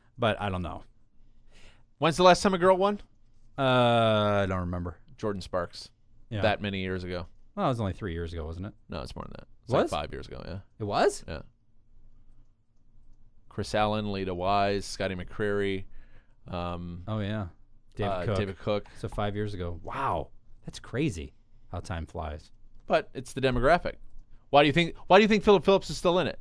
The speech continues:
Speaker 2: Because girls think he's cute.
Speaker 1: Yeah. Yeah, I know.
Speaker 2: I mean, 'cause really, if it came down to who was the best, what's his name would win?
Speaker 1: Who?
Speaker 2: Joshua.
Speaker 1: Yeah.
Speaker 2: He is the best. I mean, that's
Speaker 1: Yeah, I mean, he's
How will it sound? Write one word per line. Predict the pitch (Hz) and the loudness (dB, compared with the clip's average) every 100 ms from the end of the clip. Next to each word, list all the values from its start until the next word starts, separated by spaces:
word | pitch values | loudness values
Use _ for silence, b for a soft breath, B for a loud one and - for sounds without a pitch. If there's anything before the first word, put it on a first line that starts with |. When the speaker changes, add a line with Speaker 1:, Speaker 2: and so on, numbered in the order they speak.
| - | -6
Speaker 2:
Because | 135 123 131 | -2 0 0
girls | 104 123 110 | 2 0 2
think | 120 110 | -2 -4
he's | 107 | -4
cute. | - 98 - - - | -4 -4 -4 -8 -6
Speaker 1:
Yeah. | 85 76 - - - - - - - - - - - | -6 -6 -8 -12 -8 -6 -6 -8 -10 -16 -20 -20 2
Yeah, | 135 196 175 117 | 6 8 6 -2
I | 113 | -4
know. | 127 147 | 0 4
Speaker 2:
I | |
mean, | 196 | 8
'cause | 202 185 | 8 10
really, | 277 160 | 8 8
if | |
it | 151 | 6
came | 196 170 | 6 8
down | 160 | 8
to | 139 | 8
who | 139 | 4
was | 113 | 2
the | 117 | 4
best, | 170 117 123 - - - _ - - - - - | 6 8 4 -2 -12 -20 _ -20 -20 -20 -20 -4
what's | 135 123 | 0 0
his | 113 | 0
name | 117 98 | -2 -2
would | 98 | -4
win? | 104 - - - - - - - - | -6 -8 -10 -8 -10 -10 -14 -8 -4
Speaker 1:
Who? | 95 - - | -4 -6 0
Speaker 2:
Joshua. | 165 131 - - - _ _ - - - | 4 4 2 -12 -18 _ _ -20 -20 -6
Speaker 1:
Yeah. | 98 87 85 | -4 -2 0
Speaker 2:
He | 202 | 4
is | 135 - | 4 2
the | |
best. | 90 - - - - - - - - | -6 -8 -12 -16 -10 -10 -10 -10 -4
I | |
mean, | 110 113 | -2 -2
that's | 110 - - - - | -2 -6 -12 -12 6
Speaker 1:
Yeah, | 196 151 | 6 8
I | |
mean, | 190 | 6
he's | 180 | 6